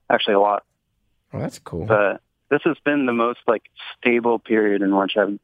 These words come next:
Speaker 1: gotten through. Right now, like, the biggest stress factor in my life is such a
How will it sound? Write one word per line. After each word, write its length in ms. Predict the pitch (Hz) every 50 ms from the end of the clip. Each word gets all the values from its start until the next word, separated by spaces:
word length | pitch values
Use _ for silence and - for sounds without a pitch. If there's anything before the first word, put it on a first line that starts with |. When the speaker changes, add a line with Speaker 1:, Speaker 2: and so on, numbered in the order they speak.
| _ _ _ _
Speaker 1:
gotten 360 | - - 101 98 104 107 98 -
through. 320 | 110 104 101 101 101 95 _ _ _ _ _ _ _ _ _ _ _ _ _ _ _ _ _ _ _ _ -
Right 180 | 127 135 143
now, 220 | 127 131 135 139 127
like, 160 | 113 107 -
the 80 | - 104
biggest 320 | 98 113 120 127 117 - - _ _ _ _ _ _ _ _ _ _ - - - 330 - _ _ _ - - - -
stress 280 | - - - 104 107 - - -
factor 300 | - 110 110 - - 110
in 60 | 104
my 100 | 101 95
life 300 | 95 95 101 117 120 - -
is 160 | 104 101 98 - -
such 200 | - 113 - -
a 180 | 110 104 98